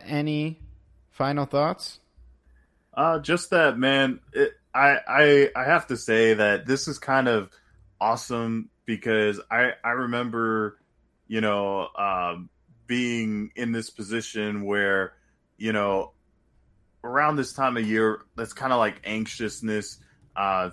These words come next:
Speaker 2: for the N F L draft to begin. Um, and basically just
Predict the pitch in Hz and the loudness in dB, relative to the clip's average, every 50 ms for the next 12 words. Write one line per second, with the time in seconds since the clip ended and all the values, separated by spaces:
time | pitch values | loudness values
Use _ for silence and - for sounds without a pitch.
0 | - - - 113 113 113 107 110 107 110 113 110 - 113 107 101 90 90 92 98 | -12 -10 -2 0 0 0 0 -2 -4 -4 -6 -4 -2 -4 -4 -4 -6 -8 -8 -6
1 | 101 104 - - 107 92 98 87 - 87 90 92 95 95 98 95 92 _ _ _ | -6 -8 -10 -14 -12 -12 -12 -12 -10 -8 -8 -6 -6 -6 -8 -10 -12 _ _ _
2 | _ _ _ _ 90 95 92 90 90 87 90 90 - - 98 98 95 95 95 92 | _ _ _ _ -2 0 0 0 0 -2 -4 -6 -8 -6 -4 -4 -4 -4 -6 -6
3 | 87 104 101 104 98 - - - - 104 104 101 101 98 98 95 90 95 98 - | -4 -2 -2 -2 -2 -4 -10 -8 -6 -4 -2 -2 -2 -2 -2 -4 -4 -6 -8 -8
4 | - - | -8 -18